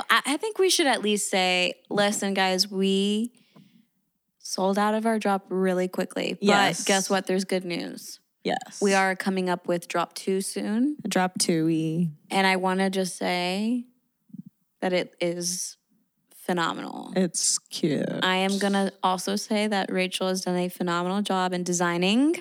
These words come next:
Speaker 2: Cute. Thank
Speaker 1: this
Speaker 2: you.
Speaker 1: design that will be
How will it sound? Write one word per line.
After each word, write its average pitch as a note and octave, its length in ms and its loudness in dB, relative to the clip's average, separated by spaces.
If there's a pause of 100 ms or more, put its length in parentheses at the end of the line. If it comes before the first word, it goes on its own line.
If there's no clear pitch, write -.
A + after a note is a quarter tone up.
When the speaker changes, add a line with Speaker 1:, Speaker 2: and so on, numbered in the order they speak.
(260)
Speaker 2:
Cute. E3+ 680 0
Thank E3 120 -2
Speaker 1:
this F3+ 440 4
Speaker 2:
you. D4 320 0
Speaker 1:
design F#3 460 2
that F#3 180 0
will F3+ 160 2
be F3 460 -4